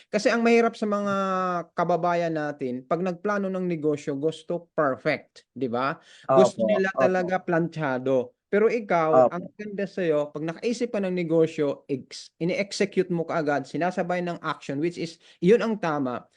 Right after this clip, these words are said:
Speaker 1: Kaya mayroon kang
Speaker 2: Opo.
Speaker 1: nakikita sa mga pagod mo.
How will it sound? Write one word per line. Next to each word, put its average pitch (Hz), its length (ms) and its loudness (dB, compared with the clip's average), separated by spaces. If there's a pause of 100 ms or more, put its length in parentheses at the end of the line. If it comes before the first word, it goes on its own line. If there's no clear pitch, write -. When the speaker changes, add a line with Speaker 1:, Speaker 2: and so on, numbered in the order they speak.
(180)
Speaker 1:
Kaya 214 320 2
mayroon 226 480 2
kang 180 160 2
Speaker 2:
Opo. 117 160 -2
Speaker 1:
nakikita 151 720 -4
sa - 80 -8
mga 139 400 -2
pagod 113 480 -4
mo. 107 320 -8